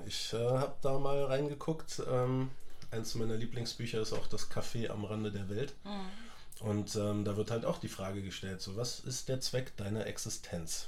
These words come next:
Speaker 2: Mhm.
Speaker 1: So, „Warum bist du hier?“ Und damit habe ich mich gerade in den Zeiten, ähm, das, was auch viele Selbst-, äh, Findungs-, Selbsthilfe-Leute und Gurus und so stellen, ist erstmal, „Wer bist du ohne Gesundheit und ohne Job?“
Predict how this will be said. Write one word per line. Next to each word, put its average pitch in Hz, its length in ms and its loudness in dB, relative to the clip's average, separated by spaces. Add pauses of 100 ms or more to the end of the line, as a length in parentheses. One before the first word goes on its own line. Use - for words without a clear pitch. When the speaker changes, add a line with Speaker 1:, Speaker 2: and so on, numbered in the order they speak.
(160)
Speaker 2:
Mhm. 180 160 -8
Speaker 1:
So, 175 300 -4
„Warum 110 320 -4
bist - 240 -2
du - 20 -4
hier?“ 90 340 -4 (520)
Und 87 100 -6
damit 113 280 -2
habe 113 120 0
ich - 100 -2
mich 110 160 0
gerade 110 320 -2
in 117 140 -2
den 113 140 0
Zeiten, 127 500 0
ähm, 113 360 -2
das, 107 200 -4
was 101 160 -2
auch 107 120 -4
viele 117 340 -4
Selbst-, 110 500 -2
äh, 117 400 -2
Findungs-, 120 520 -2
Selbsthilfe-Leute 113 1160 0
und 113 200 2
Gurus 113 340 -2
und 110 140 -4
so 110 100 0
stellen, 110 320 2
ist 107 160 0
erstmal, 104 480 -2
„Wer 120 140 0
bist 117 280 0
du 110 140 2
ohne 110 240 2
Gesundheit 101 640 -2 (340)
und 101 160 -2
ohne 95 200 0
Job?“ 87 320 -4